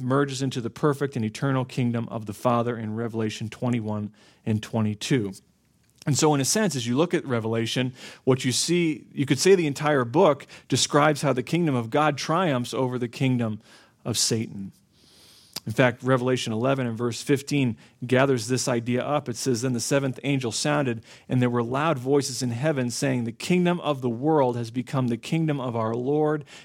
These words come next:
and of his Christ, and he will reign forever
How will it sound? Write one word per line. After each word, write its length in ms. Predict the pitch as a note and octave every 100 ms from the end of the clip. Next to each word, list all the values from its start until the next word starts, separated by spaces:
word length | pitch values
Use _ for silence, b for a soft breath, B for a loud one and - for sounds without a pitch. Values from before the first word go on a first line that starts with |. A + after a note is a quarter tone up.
| -
and 160 | C3+
of 120 | B2 A2
his 180 | G#2
Christ, 760 | - - D3 C3+ C3+ C3 - - B B -
and 120 | A#2+
he 140 | B2
will 200 | C3 B2+
reign 540 | A#2 A2+ A#2+ A#2+ A#2 A#2 b b
forever 760 | - - A2+ - A2+ G#2 G2+